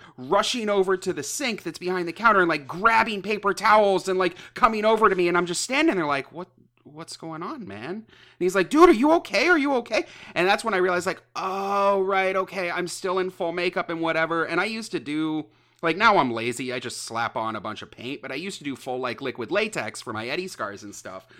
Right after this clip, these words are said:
So apparently it looked good enough to fool this gas station attendant, who admittedly was probably high out of his mind. He's a gas station attendant in the Midwest. But, like, he just came over freaking out, like, "Dude, are you so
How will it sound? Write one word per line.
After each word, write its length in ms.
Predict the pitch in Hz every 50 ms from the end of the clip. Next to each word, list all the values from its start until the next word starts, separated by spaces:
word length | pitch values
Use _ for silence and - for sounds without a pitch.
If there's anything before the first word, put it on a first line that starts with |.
| - _
So 140 | - - 175
apparently 360 | 156 202 269 330 277 247 220
it 120 | 196 - 214
looked 160 | 196 - -
good 160 | 190 262 277
enough 240 | 190 160 156 139 -
to 100 | - 143
fool 360 | - - - 220 240 247 254
this 180 | 214 208 185 -
gas 260 | - 175 180 190 190
station 360 | - - 151 139 120 - 127
attendant, 480 | 123 117 - 117 113 107 107 107 113 - - - - - - -
who 260 | 202 175 160 143 -
admittedly 400 | 135 135 135 127 113 107 104 101
was 140 | 107 107 -
probably 340 | - 123 104 101 95 101 98
high 220 | 101 110 101 98
out 120 | 98 95 95
of 60 | 90
his 140 | 92 - 104
mind. 200 | 95 92 92 95
He's 120 | 92 98
a 40 | -
gas 240 | - 110 104 98 -
station 360 | - 104 107 - 120 107 101
attendant 360 | 95 - 110 98 98 92 80
in 80 | 95 104
the 60 | 101
Midwest. 640 | 107 113 117 104 104 113 117 104 - - - - - - - - -
But, 160 | 185 185 165
like, 260 | 170 156 156 151 - - - -
he 160 | - 262 339
just 180 | 302 240 190 -
came 220 | - 214 214 208
over 240 | 202 196 180 175 160
freaking 720 | - - - - - - 285 262 262 247 226 220 220 196 208
out, 180 | 202 202 185 175
like, 180 | 170 160 160
"Dude, 180 | - 277 277 233
are 80 | 226
you 180 | 233 277 277 262
so 380 | - - - 240 226 233 240